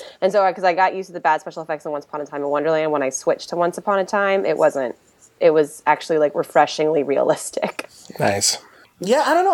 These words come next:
Speaker 2: know. What, what is it about the show? 'Cause, like, I, I,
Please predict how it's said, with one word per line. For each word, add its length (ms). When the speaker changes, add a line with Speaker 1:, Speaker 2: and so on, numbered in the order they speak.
Speaker 2:
know. 80
What, 240
what 160
is 160
it 100
about 300
the 80
show? 240
'Cause, 200
like, 320
I, 220
I, 500